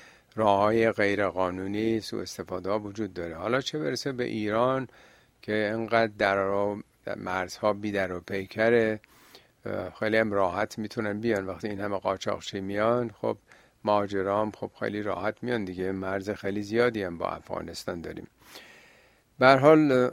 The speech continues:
متاسفانه این موارد خشونت، خشونت‌آمیز خیلی زیاد شده. حتی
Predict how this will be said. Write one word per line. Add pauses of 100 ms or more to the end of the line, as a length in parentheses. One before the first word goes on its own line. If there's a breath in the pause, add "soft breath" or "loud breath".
متاسفانه (540)
این
موارد (320)
خشونت، (100)
خشونت‌آمیز
خیلی
زیاد
شده. (720 soft breath)
حتی